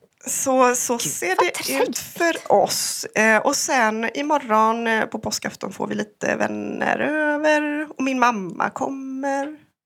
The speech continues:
Speaker 1: Så
Speaker 2: Ja, vad
Speaker 1: vi ska
Speaker 2: mysigt.
Speaker 1: käka lite påskmiddag och så. Sen
Speaker 2: Ja.
Speaker 1: är det ju liksom, det är det som är så lyxigt med påsken, tycker jag. Sen har man ju två dagar till, liksom.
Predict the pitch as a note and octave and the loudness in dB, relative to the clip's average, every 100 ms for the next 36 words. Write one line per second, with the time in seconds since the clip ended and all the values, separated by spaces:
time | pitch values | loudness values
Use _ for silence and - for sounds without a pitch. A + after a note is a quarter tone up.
0 | _ - - - A#3 A3+ G#3+ A3 G#3+ G#3+ | _ -8 -6 -4 -2 0 0 0 -2 0
1 | E4+ - - - A3 A3+ B3 - B3+ C4 | -2 4 4 4 2 -2 -4 -6 -10 -4
2 | C#4 - - A#3+ A#3+ A3+ B3 C#4+ D4+ C#4+ | -4 -4 -6 -4 -4 2 2 2 -2 -4
3 | - - - - - _ - - A3+ A#3 | -6 -18 -16 -16 -20 _ -8 0 4 4
4 | E4 G#3 A3 A3 - A#3 A3+ G3+ G3 E4 | 4 2 2 2 0 -2 -2 -4 -4 -4
5 | - G3 - - - E3 E3 - - B3+ | -4 -6 -6 -8 -6 -8 -6 -6 -4 -4
6 | E4+ - F#3 - F4 A#3 G3+ - G3 G3 | -4 0 0 0 0 0 -2 -4 0 2
7 | - B3 - - - - - - - F#3+ | 2 2 -2 -4 -8 -8 -6 -2 -2 -4